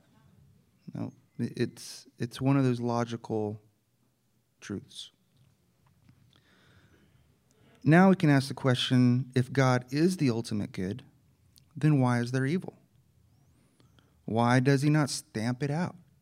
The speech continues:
Why does he not make everything perfect? The short answer is he did.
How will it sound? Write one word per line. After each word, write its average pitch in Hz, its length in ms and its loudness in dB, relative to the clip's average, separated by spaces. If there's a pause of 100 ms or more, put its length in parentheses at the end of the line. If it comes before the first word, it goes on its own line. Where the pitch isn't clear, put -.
(380)
Why 120 480 0
does 139 180 2
he 139 80 0
not 135 240 2
make 131 320 2 (220)
everything 135 640 0
perfect? - 680 -10 (760)
The 127 120 2
short 143 280 0
answer 135 380 0
is 135 420 -6 (220)
he 147 160 -8
did. 151 360 -8